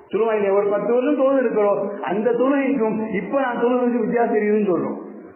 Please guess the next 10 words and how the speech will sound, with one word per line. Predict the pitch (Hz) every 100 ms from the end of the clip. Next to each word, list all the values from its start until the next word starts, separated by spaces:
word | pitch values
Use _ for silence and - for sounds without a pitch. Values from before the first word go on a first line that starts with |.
| - _ _ -
ஒரு | 202
பத்து | 233 233 294
வருடம் | 294 285 269
நோன்பு | 294 277
வைத்திருக்கிறோம், | 262 240 233 214 202 - -
அப்பெல்லாம் | 165 220 247 262
நோன்பு | 247 254
வைக்க | 240 240
விளையாட்டுத்தனமா | 214 240 262 247 247 226
தெரிஞ்சது, | 226 220 214